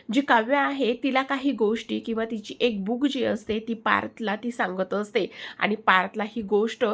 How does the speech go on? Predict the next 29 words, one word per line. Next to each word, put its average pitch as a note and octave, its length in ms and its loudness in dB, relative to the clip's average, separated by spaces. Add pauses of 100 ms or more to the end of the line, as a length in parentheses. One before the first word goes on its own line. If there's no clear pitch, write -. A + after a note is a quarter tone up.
(260)
सांगितल्याच्या D4 680 0
नंतर A#3+ 420 0 (280)
काव्याने B3 600 4 (260)
इथे A#3+ 360 2 (220)
असं B3+ 220 2
सांगितलेलं B3 600 0
असतं A3+ 300 -2
की, G#3 140 -8
"मी A3 180 -6
अनिशाला C4+ 460 0
पाठवते A3+ 560 0 (120)
आणि G#3+ 140 -2 (100)
अनिशाकडे G3+ 580 -2
तुम्ही C#4 200 0
ती E4 80 0
पाठवून G3+ 420 -2
द्या." G3 140 2 (380)
आता C#4+ 220 2
जीवाने B3+ 380 2
ही D4+ 140 -2
गोष्ट C4+ 300 0 (120)
ऐकल्याबरोबरच A3 1120 0
इथे A3 280 -4
जीवाला A3 400 0 (100)
तर G#3 160 0
नंदिनीशी G#3+ 540 -4
बोलायचं A3+ 540 0
असतं A#3+ 260 0 (320)
आणि C#4+ 160 4